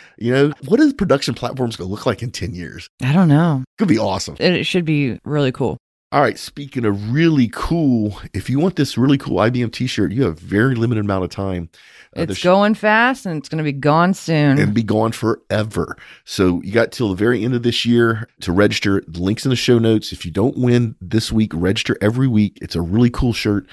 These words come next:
Speaker 1: that is not only instant collectible, but it's gonna be doubly instantly collectible because we're not doing it anymore.
Speaker 2: Yeah, we got a month and a half, y'all.
Speaker 1: And then weekly recount. Where are we?
Speaker 2: Oh, we are. It's looking good. I just gotta click.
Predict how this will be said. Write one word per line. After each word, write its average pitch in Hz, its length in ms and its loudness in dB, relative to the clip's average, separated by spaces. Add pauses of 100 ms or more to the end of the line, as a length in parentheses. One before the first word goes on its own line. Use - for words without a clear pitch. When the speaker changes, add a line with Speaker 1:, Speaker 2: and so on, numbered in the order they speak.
(280)
Speaker 1:
that 95 160 2
is 95 260 0
not 98 120 2
only 139 160 4
instant - 420 -2
collectible, 101 500 -2
but - 120 -6
it's - 80 -12
gonna 92 60 -6
be 90 60 -2
doubly 90 460 0
instantly 87 320 -4
collectible 90 480 -2
because 90 340 -2
we're 90 60 -2
not 78 160 -4
doing 101 200 -2
it 80 40 -6
anymore. 78 240 -8 (240)
Speaker 2:
Yeah, 170 140 -4
we - 140 -8
got 143 120 0
a 131 60 -2
month 156 320 0
and 196 80 0
a 202 60 0
half, 156 360 0
y'all. 135 320 -2 (420)
Speaker 1:
And 104 140 -8
then 143 380 2 (280)
weekly 110 280 -2
recount. 110 500 -2 (180)
Where 92 200 -2
are 92 100 2
we? 78 140 -4 (160)
Speaker 2:
Oh, 196 480 -2
we 180 260 -4
are. 156 500 2
It's 127 240 -4
looking 185 400 0
good. 160 420 2
I 139 180 -4
just 143 200 -8
gotta 120 240 0
click. 131 280 -4